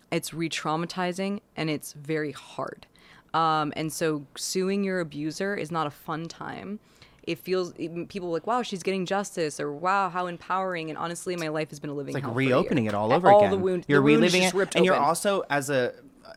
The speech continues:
Speaker 2: as an adult now,
Speaker 1: Oh,
Speaker 2: you're
Speaker 1: yeah.
Speaker 2: seeing it so differently. Like,
Speaker 1: Every day I'm seeing it differently.
Speaker 2: Yeah.
Speaker 1: Every day
Speaker 2: And
Speaker 1: I'm
Speaker 2: being a
Speaker 1: seeing it
Speaker 2: mother and everything
Speaker 1: differently.
Speaker 2: too, it's just, like,
Speaker 1: You know how hard
Speaker 2: really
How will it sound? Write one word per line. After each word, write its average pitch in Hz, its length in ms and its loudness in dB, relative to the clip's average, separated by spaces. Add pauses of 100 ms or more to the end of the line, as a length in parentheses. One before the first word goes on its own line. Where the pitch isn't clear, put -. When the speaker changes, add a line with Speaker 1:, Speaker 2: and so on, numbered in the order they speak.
(100)
Speaker 2:
as 135 160 0
an 127 80 2
adult 135 340 2
now, 113 240 2
Speaker 1:
Oh, 135 120 4
Speaker 2:
you're 294 100 6
Speaker 1:
yeah. - 120 4
Speaker 2:
seeing 180 200 4
it 185 160 -2
so 151 140 0
differently. 135 560 -2
Like, 117 240 -2 (200)
Speaker 1:
Every 226 280 4
day 220 220 8
I'm 190 120 6
seeing 160 240 0
it 135 80 0
differently. - 460 -6
Speaker 2:
Yeah. 104 240 -2 (520)
Speaker 1:
Every 202 480 4
day 180 260 2
Speaker 2:
And - 20 4
Speaker 1:
I'm 170 60 2
Speaker 2:
being 156 100 4
a - 20 4
Speaker 1:
seeing 151 120 4
it 165 80 2
Speaker 2:
mother 165 120 0
and 165 60 0
everything 156 240 -2
Speaker 1:
differently. 147 160 -2
Speaker 2:
too, 185 100 0
it's 175 140 -2
just, 127 160 -6
like, 123 120 -2
Speaker 1:
You 180 60 -4
know 214 80 2
how 123 120 2
hard 120 100 2
Speaker 2:
really 139 220 -2